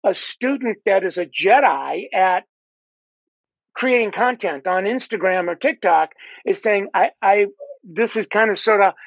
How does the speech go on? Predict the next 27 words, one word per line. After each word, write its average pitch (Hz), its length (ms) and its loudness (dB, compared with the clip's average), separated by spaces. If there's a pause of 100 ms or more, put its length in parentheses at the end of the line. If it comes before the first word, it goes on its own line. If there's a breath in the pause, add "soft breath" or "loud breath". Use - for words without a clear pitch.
(180 loud breath)
I 247 100 4
can 247 240 -8
make 269 220 0
my 226 220 0
own 208 320 -2
rain, 214 320 -2
if 185 160 -8
you 165 140 -10
will." 139 380 -4 (520 loud breath)
And, 202 240 2
uh, 285 160 -4
you 240 260 -2
know, 208 80 0
you 196 200 -2
walk 208 340 2
into 208 240 2
a 185 60 -2
salon 220 480 0
that 196 240 -2
forever, 214 680 0
that, 190 220 2 (220)
that's 190 240 -2
been 190 220 -4
the 185 100 -4
tradition 180 720 -4
that 151 240 -4
we 165 240 -4